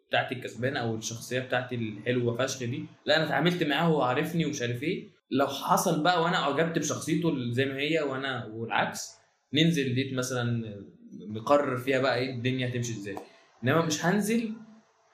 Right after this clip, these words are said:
عشان أبين شخصيتي. طب أنا نازل على أساس إيه؟ يعني،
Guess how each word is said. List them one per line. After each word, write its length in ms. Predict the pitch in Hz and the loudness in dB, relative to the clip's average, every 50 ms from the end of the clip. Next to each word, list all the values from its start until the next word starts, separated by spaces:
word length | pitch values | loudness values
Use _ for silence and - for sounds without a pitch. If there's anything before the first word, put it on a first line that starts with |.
| - | -4
عشان 280 | 104 113 120 131 135 139 | -4 -2 0 0 0 2
أبين 360 | 143 143 131 139 151 165 170 | 2 2 4 4 4 4 4
شخصيتي. 460 | 170 - 123 - 127 123 120 117 113 107 - | 2 0 -2 -2 -2 -2 -2 -2 -6 -8 -8
طب 120 | 117 113 123 | -4 -4 -4
أنا 120 | 131 139 | -4 -2
نازل 240 | 135 143 151 156 160 | -4 -6 -4 -2 -2
على 100 | 127 127 | 0 0
أساس 160 | 123 - - | -2 -2 -4
إيه؟ 180 | 117 117 107 101 101 110 113 101 101 | -4 -4 -4 -4 -8 -12 -14 -14 -12
يعني، 180 | 104 104 101 | -12 -12 -12